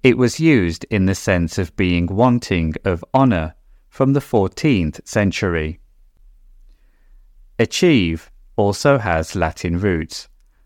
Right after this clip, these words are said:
from the phrase ad caput venire, meaning to come to a head. In French, where the English word comes from, that is, a chef venir.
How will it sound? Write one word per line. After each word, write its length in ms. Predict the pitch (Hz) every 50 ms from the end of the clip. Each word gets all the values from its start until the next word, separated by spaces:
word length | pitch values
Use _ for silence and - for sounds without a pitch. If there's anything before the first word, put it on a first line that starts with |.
| _ _
from 340 | - - 120 113 117 131
the 100 | 139 143
phrase 640 | - - - 110 98 95 95 98 98 - - - - _ _ _ _ _ _ _ _ _ _ - - _ - -
ad 320 | 101 113 139 139 - - _ _ _ _ -
caput 520 | - 135 - - - 98 92 90 - - - - 101
venire, 760 | 90 110 104 107 117 120 117 110 98 85 82 80 82 80 - - - _ _ _ _ - - _ _ - - - _ _ - _ -
meaning 580 | - 110 135 147 147 135 107 90 85 85 82 - - _ -
to 100 | - -
come 260 | - 110 90 82 80
to 200 | - - 90 85
a 60 | 87
head. 420 | 85 101 110 107 92 80 78 - - _ _ _ _ - - - - _ _ - - - - _ _ _ _ - - _ _ _ _ _ _ - _ _ - - - _ _ _ _ -
In 180 | 107 101 92 90
French, 600 | - - 156 147 110 87 85 78 - - - _ _ _ _ _ _ -
where 220 | 101 90 87 85
the 200 | - 95 90 85
English 540 | - - 104 98 95 95 92 85 - - -
word 300 | 101 92 85 85 82 -
comes 280 | - - 135 139 135 -
from, 400 | - - 95 87 85 92 95 - _ _ _ _ _ _ _ _ _ _ _ _ -
that 200 | 107 127 139 123
is, 420 | 98 90 87 87 85 - - - - _ _ _ _ - - _ _ - - _ _ -
a 100 | 151 151
chef 400 | - - - 92 85 82 - -
venir. 640 | - 101 95 90 90 104 113 110 95 85 76 76 82